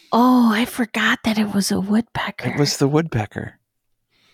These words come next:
Speaker 1: I'm sorry that I forgot your woodpecker. <laughs>
Speaker 2: I'm sorry I forgot my woodpecker.
Speaker 1: But I remember this conversation too clearly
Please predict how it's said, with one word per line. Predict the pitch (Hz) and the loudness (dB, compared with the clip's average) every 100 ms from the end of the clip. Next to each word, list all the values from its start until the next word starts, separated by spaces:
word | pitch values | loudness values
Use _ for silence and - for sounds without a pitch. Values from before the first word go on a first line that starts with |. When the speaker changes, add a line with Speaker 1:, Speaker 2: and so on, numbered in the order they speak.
| _ - | _ -4
Speaker 1:
I'm | 233 220 | -2 -2
sorry | - 220 220 220 | -2 0 0 0
that | 214 214 196 | 2 0 2
I | 196 190 185 - | 2 2 0 -4
forgot | - 220 196 190 - | -6 -6 -2 -2 0
your | 196 196 | 0 2
woodpecker. | 185 190 190 190 180 - 175 190 226 _ _ | 2 0 0 -6 -8 -8 -8 -8 -10 _ _
<laughs> | _ - | _ -6
Speaker 2:
I'm | 104 127 135 | 0 0 0
sorry | - 127 123 | 0 0 2
I | 117 131 | 2 0
forgot | 185 131 98 92 | -2 -2 0 0
my | 90 87 | 0 -2
woodpecker. | 85 85 101 87 87 87 92 - _ _ _ _ _ | -2 -6 -4 -4 -2 -6 -8 -20 _ _ _ _ _
Speaker 1:
But | 254 240 | -2 0
I | 240 | 0
remember | 247 269 254 247 247 240 226 | 0 0 0 -2 0 2 2
this | 208 208 - | 2 -2 -2
conversation | 226 208 202 208 - 202 208 208 202 185 | -4 -4 -2 -4 -2 -2 -2 -2 -4 -4
too | - 226 214 | -4 -4 -4
clearly | - 202 202 185 175 170 170 | 0 2 4 2 0 -2 -4